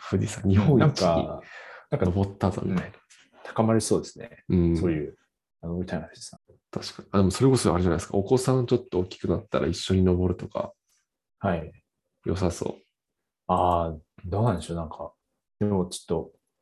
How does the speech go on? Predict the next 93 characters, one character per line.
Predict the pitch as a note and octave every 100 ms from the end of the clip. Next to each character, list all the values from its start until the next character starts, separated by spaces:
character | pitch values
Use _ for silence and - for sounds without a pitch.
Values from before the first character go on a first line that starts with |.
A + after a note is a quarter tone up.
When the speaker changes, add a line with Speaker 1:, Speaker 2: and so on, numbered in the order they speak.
| _ _ _
Speaker 2:
富 | - D#3+
士 |
山 | B2+ F#2+
っ | F2+
て |
い | F#2+
う |
も | F#2+
の | F2+
が、 | D#2+ D2+ - _ _ _ _ _ _
こ | F#2+ F#2 F#2
う、 | G#2+
お |
知 | - B2+
ら | C#3+
な | C#3
す | -
ぎ | A2+ E2+
て、 | E2 - - _ _ -
Speaker 1:
<laughs> | - B2+ - - - - -
Speaker 2:
怖 | - C#3
い |
っ |
す | B2+ - E2
ね。 | D#2+ -
な | G2
ん | F2+
か。 | - - - F#3 F#3 - A3+ - -
Speaker 1:
あ、 | F#2+
で | G2
も |
ま | G2 F2
あ、 |
そ | - B2+
っ | F3+
か、 |
Speaker 2:
う | -
ん？ |
Speaker 1:
そ | B2+
う |
い | C3
う |
の |
も | G#2+
あ | F#2
る | F#2+
か。 | - - _ _ _ _ _ _
Speaker 2:
は | -
い。 | E2+
は |
い。 | F#2+
Speaker 1:
い |
や、 | E2
確 | A2 F#2
か | -
に | E2+
山 | G2 B2
の | C3+
事 | C3
故 | B2+
と | A2
か | C#2+ D2
い |
っ | - -
ぱ | F#2+
い |
あ |
る | F2+
ん | G2
で、 |
Speaker 2:
な |
ん |
か。 | -
Speaker 1:
そ | G#2
の | A2+
辺 | A2+
は | G#2+
気 | -
を | G2+
つ | -
け |
た | F#2+
い | F2
っ |
す | - -
ね。 | G#2 - - - -
Speaker 2:
そ | A#2+
う |
で | F#2
す | - E2+
ね。 | D#2+ G2 _ _ _ F2
Speaker 1:
う |
ん。 | F2 F2+ A2+